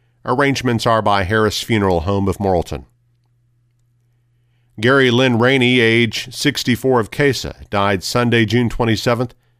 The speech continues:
Memorial services will be held this morning at ten thirty at Fitch Cemetery in Rose Creek, with Brother Gene Tanner officiating. Arrangements are by Harris Funeral Home of Morrilton.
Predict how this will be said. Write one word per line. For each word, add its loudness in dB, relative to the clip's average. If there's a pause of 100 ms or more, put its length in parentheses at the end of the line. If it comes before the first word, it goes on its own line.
(380)
Memorial 2
services -2
will 0
be 0
held 0 (420)
this 0
morning 2
at -4
ten -2
thirty -2 (380)
at -4
Fitch -4
Cemetery 0
in 0
Rose 0
Creek, -2 (480)
with -4
Brother 0
Gene 0
Tanner -2
officiating. -2 (600)
Arrangements -2
are 0
by 0
Harris 0
Funeral 0
Home 0
of -6
Morrilton. -4